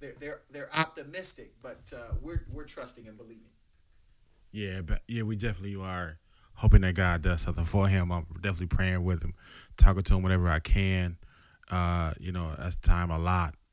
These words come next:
Speaker 1: uh, allows me to do that. So, you know, Crown One, you know, we love you. You know what I'm saying? We're praying for you.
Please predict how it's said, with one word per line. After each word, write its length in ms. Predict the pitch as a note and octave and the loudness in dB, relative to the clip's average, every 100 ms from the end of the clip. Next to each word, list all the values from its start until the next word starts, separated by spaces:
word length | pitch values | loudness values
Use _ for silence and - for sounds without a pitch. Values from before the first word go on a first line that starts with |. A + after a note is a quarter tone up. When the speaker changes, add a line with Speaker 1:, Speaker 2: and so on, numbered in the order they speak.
| _ | _
Speaker 1:
uh, 280 | - A1+ F2+ - | -10 -8 -8 -6
allows 540 | G2+ - G2+ F#2+ F2 | -2 4 6 4 2
me 120 | F2 F2 | -2 -4
to 100 | - | -2
do 200 | G#2 G2+ | 0 2
that. 280 | F#2 E2+ D2+ | 2 0 2
So, 360 | E2+ E2+ D#2+ - - - - - _ _ _ _ _ _ _ _ | 2 0 -4 -10 -20 -20 -20 -20 _ _ _ _ _ _ _ _
you 100 | - | -8
know, 200 | F#2+ D2 - - | -6 -6 -8 -8
Crown 260 | G#2 G2 | -2 -2
One, 140 | F#2+ F#2 | 0 0
you 60 | F#2 | 0
know, 80 | |
we 120 | E2+ E2+ | 2 2
love 220 | F2+ E2 | 2 2
you. 220 | D#2+ E2+ - | 0 -4 -8
You 80 | F3+ | -6
know 120 | E2+ | -2
what 80 | D#2+ | 4
I'm 40 | |
saying? 200 | - F2 | 4 6
We're 80 | E2+ | 0
praying 280 | D#2+ F2 D#2+ | 2 2 2
for 220 | - D#2+ | -4 -4
you. 180 | D#2 D#2 | -4 -6